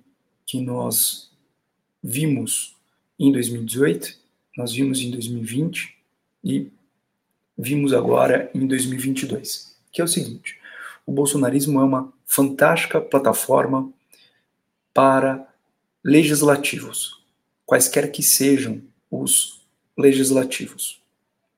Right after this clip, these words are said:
Eh, nós tivemos, eh, o bolsonarismo, eh,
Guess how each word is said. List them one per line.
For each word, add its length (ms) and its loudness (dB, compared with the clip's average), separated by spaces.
Eh, 140 0
nós 260 2
tivemos, 760 -2
eh, 280 -4
o 80 -4
bolsonarismo, 920 -2
eh, 240 -6